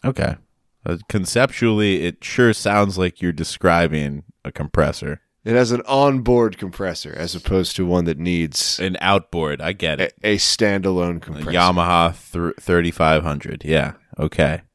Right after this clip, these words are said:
Speaker 2: Now, that thing would probably throw some paint, huh?
Speaker 1: <laughs> Rattle a few windows up in Kennebunkport. <laughs>
Speaker 2: Ah, but yeah, that's a fun tool. Just hosing down the underside of your roof,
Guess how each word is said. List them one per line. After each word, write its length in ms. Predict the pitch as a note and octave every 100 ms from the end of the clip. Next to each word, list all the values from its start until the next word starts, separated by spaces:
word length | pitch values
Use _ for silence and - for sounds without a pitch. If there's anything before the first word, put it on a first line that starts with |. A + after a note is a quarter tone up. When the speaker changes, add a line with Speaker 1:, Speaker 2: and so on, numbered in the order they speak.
| _ _
Speaker 2:
Now, 120 | E2+
that 240 | F2 B2 -
thing 120 | A2+
would 120 | E2+
probably 220 | G#2 F2
throw 220 | E2 F#2+ D#2+
some 220 | - C#2+
paint, 300 | A2+ G#2+ C#2
huh? 240 | F#2+ C3+ - _ _ _ _ - - - -
Speaker 1:
<laughs> 120 | D2 - - - - - - - - C#5 D5 C5+ - _ _ _
Rattle 480 | G2+ G#2+ A2 G#2+ G2+
a 60 |
few 260 | F2+ G#2+ G2+
windows 520 | F2+ G2+ G2 F#2+ F#2
up 120 | G2 F2+
in 80 | F2
Kennebunkport. 920 | F#2+ F#2 F2 G2 F#2+ G2+ G2 F#2+ -
<laughs> 60 | - - _ - - - - - - - _ - _ - _ - _ _ _ _ - D#3+ - - - - - _ _ _
Speaker 2:
Ah, 380 | G2+ G2+ F2 D2+ -
but 60 | A#2
yeah, 100 | C3+
that's 200 | C3+ -
a 40 |
fun 280 | - C3 A2
tool. 400 | F#2 G#2+ A2+ C3 _ _ _ _
Just 180 | - -
hosing 360 | G#2+ A2 G2
down 420 | G2 G2 G2+ G2 - _ _ _ _ _ _ -
the 120 | -
underside 540 | F#2+ G2+ F#2+ - G2+ G2
of 60 |
your 140 | F2+ E2+
roof, 560 | E2+ F#2+ - - -